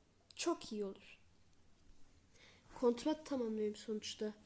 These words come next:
Sınırlı sayıda sürem var ve kontratı tamamlamalıyım. Bu ne? Ana, Spectre orta alıyor. Ortamı base mi? Ortamı base'ti. Arkamda Ao-,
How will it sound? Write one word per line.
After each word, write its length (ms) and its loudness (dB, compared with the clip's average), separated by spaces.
Sınırlı 420 4
sayıda 320 6
sürem 420 4
var 180 2
ve 160 0
kontratı 540 2
tamamlamalıyım. 880 2
Bu 100 0
ne? 120 -2
Ana, 360 6
Spectre 600 4
orta 340 6
alıyor. 320 2
Ortamı 460 8
base 320 6
mi? 80 6
Ortamı 380 4
base'ti. 420 -2
Arkamda 480 10
Ao-, 260 12